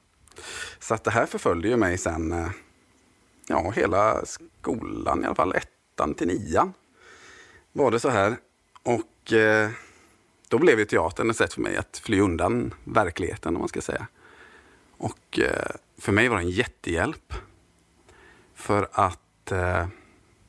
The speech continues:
ja, dels att man fick vara någon annan, men också se saker från någon annans perspektiv. Man lärde sig liksom ta olika roller och säga, "Jaha, den tänker så och handlar på det här sättet."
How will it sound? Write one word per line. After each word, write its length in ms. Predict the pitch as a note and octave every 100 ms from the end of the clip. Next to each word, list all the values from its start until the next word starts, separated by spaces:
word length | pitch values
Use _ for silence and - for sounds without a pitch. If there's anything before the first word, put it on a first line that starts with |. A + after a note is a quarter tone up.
| _ _ -
ja, 80 | A2
dels 240 | C#3 F3
att 100 | F3
man 100 | F3
fick 160 | F3 -
vara 120 | F#2+
någon 160 | E2 F#2
annan, 300 | F2+ F#2 A#2+
men 100 | B2+
också 200 | A2 B2
se 200 | A#2+ G#2
saker 260 | G2+ F#2
från 160 | F2+ F2+
någon 140 | F2+
annans 280 | G#2 F2 E2+
perspektiv. 800 | - F2+ - - - F2+ B3 - - _ - - - - _ _
Man 160 | G#2
lärde 260 | C3+ A2 G2+
sig 140 | -
liksom 240 | - - G#2
ta 200 | - G#2
olika 340 | B2 F#2+ F#2+
roller 380 | G#2 G#2+ F2 F2+
och 100 | G2+
säga, 140 | G2
"Jaha, 280 | G#2 F#2+ F#2
den 240 | G2 E2+ A#2
tänker 260 | F#3 F#3+
så 200 | - F2
och 240 | G#2+ A#2 A2+
handlar 280 | A2+ F2+ F#2
på 120 | G2
det 60 |
här 260 | F2+ - G2
sättet." 560 | - - - - -